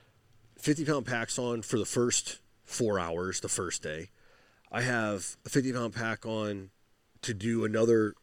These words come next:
three miles to camp after doing, you know, the eight. Like, it's just, it's just miles and miles and stuff,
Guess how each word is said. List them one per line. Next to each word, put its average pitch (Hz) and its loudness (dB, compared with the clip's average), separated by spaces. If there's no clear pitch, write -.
three 135 4
miles 104 0
to - -4
camp 101 -4
after 107 -2
doing, 98 -2
you 90 -6
know, 82 -6
the 90 -10
eight. 123 2
Like, 123 -2
it's 180 6
just, - 0
it's 214 0
just 214 -4
miles 123 -2
and 107 -8
miles 95 -4
and 90 -8
stuff, - -4